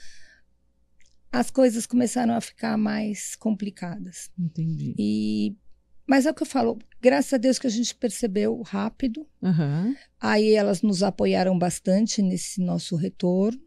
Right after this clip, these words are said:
Speaker 1: Inclusive o curso agora consolidou o nosso relacionamento como família.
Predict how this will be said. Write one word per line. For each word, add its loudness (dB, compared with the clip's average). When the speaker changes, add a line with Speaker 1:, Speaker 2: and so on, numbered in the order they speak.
Speaker 1:
Inclusive 2
o 2
curso 0
agora 2
consolidou 4
o 6
nosso 2
relacionamento 2
como 0
família. 0